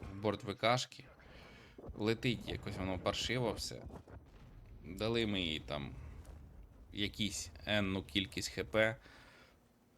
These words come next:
Знову ж таки, арифметика не наша сильна сторона, вираховувати ми це не будемо.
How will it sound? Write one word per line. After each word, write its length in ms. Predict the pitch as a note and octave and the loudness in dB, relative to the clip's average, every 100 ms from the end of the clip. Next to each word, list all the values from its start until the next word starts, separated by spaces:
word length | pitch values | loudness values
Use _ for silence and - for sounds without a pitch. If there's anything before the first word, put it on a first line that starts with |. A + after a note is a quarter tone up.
| - - | -20 -14
Знову 360 | F#2 F2+ G2+ F#2 | -10 0 0 2
ж 100 | - | -2
таки, 220 | - F2+ | -2 4
арифметика 560 | F2+ F#2 F#2+ F2 - F2+ | 4 4 0 0 0 0
не 100 | F2 | 2
наша 280 | F2 - | 2 0
сильна 300 | F2 F#2 F#2 | -2 -2 0
сторона, 400 | F#2 F2+ F2+ A2 | 0 0 2 2
вираховувати 600 | G#2 F2+ F2 F#2 F2+ E2+ - | 4 2 4 4 4 2 0
ми 80 | |
це 160 | F2 F#2 | -4 -2
не 100 | F2 | -4
будемо. 400 | G2+ A#2+ A2 A2+ | 0 0 2 -2